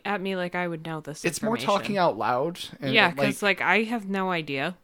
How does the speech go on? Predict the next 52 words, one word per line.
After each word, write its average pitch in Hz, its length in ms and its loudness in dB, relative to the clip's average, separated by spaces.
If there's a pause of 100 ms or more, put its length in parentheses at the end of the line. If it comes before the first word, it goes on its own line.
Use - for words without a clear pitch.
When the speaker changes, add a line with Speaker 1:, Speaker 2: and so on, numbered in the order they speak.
Speaker 2:
we'll 180 120 2
see, 190 240 6
like, 156 240 8
when 170 120 4
I 151 80 8
look 127 280 2
at 160 100 0
you, 160 200 0
when 170 80 -2
I 170 80 0
talk, 170 340 0
it's 143 140 -2
almost 165 280 4
like 208 120 2
I'm 175 100 0
staring 156 340 2
at 147 60 4
a 131 60 2
blank 131 400 -2
chalkboard. - 800 -2
And, - 80 4
Speaker 1:
Yeah, 269 160 12
Speaker 2:
like, 165 160 4
I'm 131 40 0
Speaker 1:
there's 254 180 8 (100)
Speaker 2:
just, - 280 0
I'm 151 160 2
Speaker 1:
no 254 220 12
Speaker 2:
verbally 175 220 10
Speaker 1:
th-, 147 100 6
Speaker 2:
writing 147 320 10
the 240 60 8
Speaker 1:
there's 302 240 6
Speaker 2:
thoughts. 269 180 6
Speaker 1:
no 262 240 8
thoughts 233 420 4
going 196 320 6
on 185 220 4
in 175 100 0
this 170 220 0
head. 147 260 0
Speaker 2:
Yeah, 170 220 10
yeah, 127 260 6
I'm 135 160 0
verbally 151 600 8
Speaker 1:
It's 123 100 4
empty 180 240 6
Speaker 2:
writing 147 300 8
Speaker 1:
up 139 40 0
Speaker 2:
the 139 60 2
Speaker 1:
here. - 100 2
Speaker 2:
thoughts - 480 4